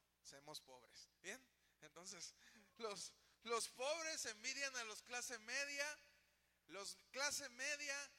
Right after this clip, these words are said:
envidian a los ricos, los ricos envidian a los millonarios, los millonarios envidian a los billonarios. ¿Por qué? Porque tenemos este falso concepto, y quiero que me escuche esto,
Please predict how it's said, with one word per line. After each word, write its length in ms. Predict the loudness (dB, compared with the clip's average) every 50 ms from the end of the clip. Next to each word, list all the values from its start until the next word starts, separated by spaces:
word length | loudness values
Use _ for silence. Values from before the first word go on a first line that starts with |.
| -20 -20 -14 -8
envidian 520 | -8 -6 -4 -2 -2 0 2 2 2 2 2
a 80 | 0
los 240 | -2 0 -2 -2 -2
ricos, 600 | 2 2 2 2 0 -2 -4 -2 0 0 -2 -4 -10 -14 -20 -12 -4
los 160 | 0 0 2
ricos 400 | 2 2 2 2 2 0 -2 -2
envidian 380 | -2 -4 -4 0 0 0 0 0
a 40 | -2
los 240 | -4 -2 -4 -6 -6
millonarios, 960 | -6 -8 -6 -6 -6 0 4 6 8 8 10 8 8 6 6 6 6 4 0 -6 -8 -12 -4
los 200 | 2 2 2 2 2
millonarios 760 | -2 -4 -2 -2 0 2 4 6 6 6 6 4 4 2 2
envidian 440 | 0 0 0 0 2 4 4 2 2
a 80 | 2 2
los 180 | 2 0 0
billonarios. 1000 | 0 -2 -2 0 -2 -2 4 6 8 8 8 8 6 4 4 4 2 0 -4 -6 -10 -14 -20 -20 -20 -20 -20 -20 _ _ _ _ _ _
¿Por 240 | 0 0 0 0 0
qué? 240 | 2 6 6 6 6 6
Porque 360 | 2 0 0 0 0 -2 -2 0
tenemos 720 | 2 0 0 4 6 6 6 6 4 2 2 4 4 4
este 400 | 4 2 0 0 -2 -2 -4 -4 -4 -10 -14 -6 0
falso 560 | 4 6 6 6 4 4 2 2 2 0 0
concepto, 600 | -2 -4 -4 -2 2 2 4 4 2 0 0 -6
y 60 | -6 -4
quiero 280 | -2 0 0 0 0
que 120 | 0 0 0
me 100 | 0 0
escuche 400 | 0 0 -2 -4 -2 -2 0 2 2 2
esto, 400 | 4 4 2 0 0 -2 -4 -4